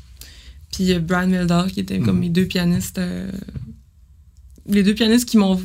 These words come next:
Speaker 1: qui m'ont vraiment fait embarquer, euh, là-dedans. Puis c'est vraiment plus tard, comme plus à McGill,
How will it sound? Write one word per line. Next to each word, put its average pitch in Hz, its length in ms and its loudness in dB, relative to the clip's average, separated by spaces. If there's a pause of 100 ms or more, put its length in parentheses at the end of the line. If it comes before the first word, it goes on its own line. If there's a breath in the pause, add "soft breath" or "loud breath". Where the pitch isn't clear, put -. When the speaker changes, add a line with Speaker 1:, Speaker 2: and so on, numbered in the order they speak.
(160)
Speaker 1:
qui - 200 -2
m'ont 190 220 4
vraiment 190 340 2
fait 196 240 -4
embarquer, 190 680 0
euh, 190 260 -2
là-dedans. 190 480 -4
Puis - 120 -4
c'est 208 100 4
vraiment 196 380 0 (180)
plus 196 240 -4
tard, 196 380 0
comme 190 200 -4
plus 190 220 -6
à 180 80 0
McGill, 180 480 0